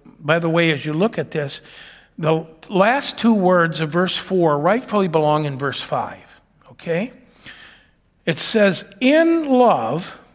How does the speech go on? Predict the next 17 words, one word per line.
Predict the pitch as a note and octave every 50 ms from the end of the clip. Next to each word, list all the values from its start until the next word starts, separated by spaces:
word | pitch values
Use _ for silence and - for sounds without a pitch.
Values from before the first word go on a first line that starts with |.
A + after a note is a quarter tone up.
| _ _ _ _ _ _ _ _ _ _ _
he | _ - C4 B3+
ba-, | G#3+ C4 A#3 A#3+ A#3+ A#3+ - - F3+ F3 -
predestined | - - C4 C4 G3+ - - B3+ C4+ B3+ - - - F#3+ E3 C#3+ C3+
us | A2+ A2 C#3 D3+ - - - - - _ _ _ _ _ - - - - - -
for | - - G#3+ G#3 F3+ -
adoption | E3+ D#3 D3 C#3 C3+ - - A#3+ B3+ C#4+ D#4 - - - C#4+ E4 D#4+ D#4+ D4+
to | - C#4 C4
himself | F#3+ G#3+ A#3 G#3+ - - - A#3+ A3 G3 G3+ G#3 G3+ -
as | - - G3 F#3+ F#3+ F3+ -
sons | - - - - C#4 C4+ F#3+ D3 B2 C#3+ E3 F3+ E3+ - - - - - - -
through | - - A3+ A3
Jesus | F#3 - F#3 G3+ F#3+ E3+ D#3+ G#3 G3+ -
Christ, | - - - G#3 F#3 D3 G#2 F#2+ - - - - - - _ _ - - - - -
according | - F#3 - - G#3+ A#3+ A#3+ A#3 A#3 G#3+
to | E3 G3 F#3+
the | E3+ D#3+
purpose | C3 - - - - C#4 C#4 C4 C4 - F3+ F3 E3+ F3+ F3 - - - - -